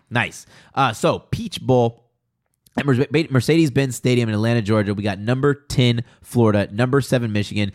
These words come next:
minus seven and a half. I, I appeared on a podcast earlier in the week, and I don't even know who I took in this game. I had to do some serious thinking because I don't know which team is gonna show up,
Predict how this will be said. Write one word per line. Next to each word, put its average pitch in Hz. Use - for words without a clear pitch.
minus 120
seven 117
and 113
a -
half. 110
I, 127
I 131
appeared 143
on 120
a 117
podcast 117
earlier 170
in 180
the 175
week, 170
and 127
I 127
don't 143
even 131
know 127
who 123
I 110
took -
in 151
this 143
game. 147
I 135
had 147
to 131
do 131
some 104
serious 156
thinking 143
because 120
I 113
don't 113
know 110
which 110
team 139
is 113
gonna 104
show 120
up, 139